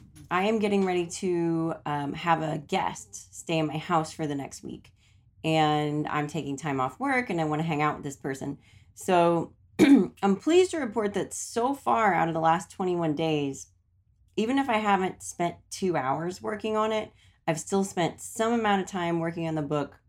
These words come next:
most days. I miss, like, three or four, three or four days in there.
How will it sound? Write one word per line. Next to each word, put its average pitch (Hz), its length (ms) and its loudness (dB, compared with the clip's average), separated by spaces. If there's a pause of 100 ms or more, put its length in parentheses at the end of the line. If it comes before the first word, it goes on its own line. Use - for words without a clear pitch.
(120)
most 180 440 0
days. 117 300 -4
I 147 80 -6
miss, 156 280 -2
like, 135 200 -8
three 151 220 -4
or 135 80 -2
four, 127 420 -4 (320)
three 175 140 2
or 156 60 2
four 156 180 -6
days 127 240 -4
in - 80 -8
there. 85 180 -12